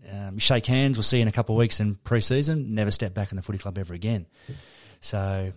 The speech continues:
we went to Mauritius and South Africa with my, uh, fiancée at the time, and then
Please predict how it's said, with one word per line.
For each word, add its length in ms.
we 100
went 140
to 80
Mauritius 420
and 100
South 220
Africa 340
with 180
my, 480
uh, 160
fiancée 400
at 60
the 80
time, 460
and 140
then 440